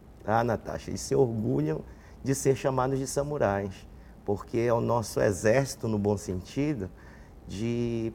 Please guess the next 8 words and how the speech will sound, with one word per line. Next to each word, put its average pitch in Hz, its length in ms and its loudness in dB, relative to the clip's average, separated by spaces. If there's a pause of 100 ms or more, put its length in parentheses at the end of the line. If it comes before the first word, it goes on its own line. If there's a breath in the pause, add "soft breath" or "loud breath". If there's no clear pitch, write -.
pessoas 120 580 0
que 131 540 -2 (500 loud breath)
têm 143 120 6
um 151 80 4
propósito, 117 840 4 (400)
né, 110 320 0
que - 160 -2
é, 107 300 2